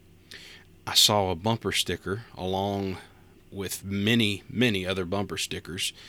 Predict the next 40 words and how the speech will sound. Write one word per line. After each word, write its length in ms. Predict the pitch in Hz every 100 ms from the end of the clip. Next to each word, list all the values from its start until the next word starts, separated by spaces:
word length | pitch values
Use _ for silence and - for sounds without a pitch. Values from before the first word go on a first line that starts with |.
| - - -
uh, 160 | 95 80
on 140 | 90
the 80 | 95
back 220 | 98 107
of 80 | 104
a 20 |
car. 380 | 110 107 90 95 - - - -
You 140 | - 90
probably 500 | 98 98 98 95 98
know 180 | 95 98
the 120 | 95
type 260 | 101 92
of 100 | -
car. 340 | - 85 85 - - - - - -
Um, 320 | 82 71 69
you 140 | 80 90
see 260 | - 95
'em 100 | 92
out 200 | 95 92
there, 240 | 98 95 92
and 100 | 85
they've 160 | 90
got 260 | 90 87 71 -
five 400 | - - 98 95
thousand 380 | 101 90 90 92
stickers 400 | - 95 - 85
on 100 | 87
the 80 | 87
back 240 | 90 92
of 140 | 87 90
'em. 100 | 82 - - - - - - - - - - - -
And 140 | 98
one 120 | 117 147
of 80 |
the 40 | 120
stickers 440 | - 123 104 95
on 140 | 95 87
there, 200 | 85 98
it 100 | -
says, 460 | 101 92 92 -